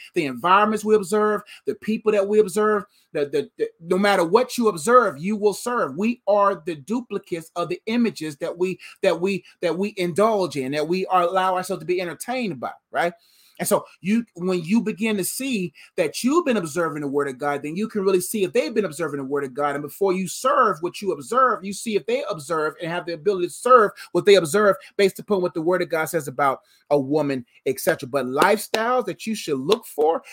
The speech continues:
hey, man, any type of compromising stuff, man, smoking, drinking, uh, uh, uh, uh, discernment levels low. We, we talking about, and whatever, hear me what I'm saying about this. Like, you have to understand, what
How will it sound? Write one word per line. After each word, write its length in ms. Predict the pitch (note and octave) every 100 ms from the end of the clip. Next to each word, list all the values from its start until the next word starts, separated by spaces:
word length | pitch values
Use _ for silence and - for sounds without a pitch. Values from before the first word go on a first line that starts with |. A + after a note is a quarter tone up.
| -
hey, 180 | C4 A#3+
man, 280 | G#3+ A#3 A#3+ - -
any 220 | C#4 D#4
type 200 | C#4 C4
of 120 | G#3+
compromising 680 | C4+ C4+ B3 A#3 A#3+ A3 G3+
stuff, 320 | - A#3 -
man, 260 | G#3+ B3+ - _ _ _
smoking, 540 | - B3+ C#4+ C#4+ C#4
drinking, 500 | G#3 C4+ C#4 C4 B3 - _ - G3+
uh, 220 | G3 G3 -
uh, 200 | G3+ F#3+ -
uh, 220 | F#3+ F#3 -
uh, 140 | F#3 F3+
discernment 580 | D#3+ F3 G#3+ C4 C4+ B3+
levels 440 | A#3+ B3 A#3+ G#3
low. 200 | A#3+ B3+
We, 160 | A#3+ C#4+
we 140 | C4+ C#4+
talking 300 | E4 C#4 C#4
about, 320 | A#3 A3+ G3+ _ _ _
and 100 | -
whatever, 260 | G3+ C#4+ G#3+
hear 200 | F#3 D#4
me 80 | D4
what 160 | A#3
I'm 60 | F#3+
saying 260 | - C4 G#3
about 260 | C#3+ C3
this. 220 | B2+ G2+ _ _ _ -
Like, 180 | F#3+ -
you 100 | A3 D#4+
have 160 | -
to 60 | A#3+
understand, 540 | G#3+ - A3 G#3+ F#3 - _
what 260 | A3 E4+